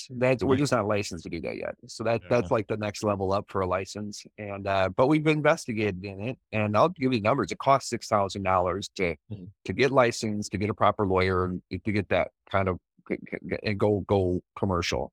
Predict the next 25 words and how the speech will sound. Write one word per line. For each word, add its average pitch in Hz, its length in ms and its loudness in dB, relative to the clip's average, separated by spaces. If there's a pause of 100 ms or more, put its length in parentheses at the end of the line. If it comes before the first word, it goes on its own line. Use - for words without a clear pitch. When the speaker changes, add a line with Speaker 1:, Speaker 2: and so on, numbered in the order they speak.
(140)
Speaker 1:
We're 214 120 4
toying 294 280 6
with 117 140 2
that. 98 200 2
It 123 60 -4
might 190 160 2
be 226 80 -4
worth 233 260 -4
it. 87 180 -2 (120)
I, - 80 0
I 143 40 0
don't 147 320 0
know. 120 280 -2 (160)
But 110 180 2 (160)
right 139 160 2
now 147 220 6
we're 127 140 2
just 117 200 -8
enjoying 117 460 -4
the 101 60 -2
gift 110 280 -2 (220)
side 147 220 2
of 156 80 -4
it. 175 160 -2 (200)
But 113 140 2